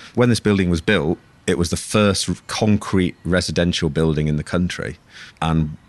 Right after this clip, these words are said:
w-, one of the things about concrete is it can get pretty cold. <laughs> So a lot of thought, engineering thought, went into how you heat a space like this. And one of the things they decided to do was build a trench heater by the, the double doors. And you can, you know, you can feel the warmth coming through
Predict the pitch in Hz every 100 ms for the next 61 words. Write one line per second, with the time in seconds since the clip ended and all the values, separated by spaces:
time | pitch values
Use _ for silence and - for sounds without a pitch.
0 | - 85 82 80 92 87 85 85 78 78
1 | - 98 90 73 71 - 80 82 - -
2 | - - 76 58 - - - - - -
3 | - 90 82 82 - - - _ _ -
4 | 92 104 - - - 101 78 80 - -
5 | 95 82 85 98 85 80 - 78 90 -
6 | - 85 82 82 - 78 85 80 78 80
7 | 104 101 - - 69 71 - 65 - 67
8 | - - - - - - 85 95 87 80
9 | 85 78 78 - 85 - 110 104 90 85
10 | - 110 - 85 - 85 85 82 78 78
11 | - 85 76 80 73 87 78 76 - 87
12 | 85 82 92 80 - - 95 85 82 85
13 | 80 - - 87 85 - 82 80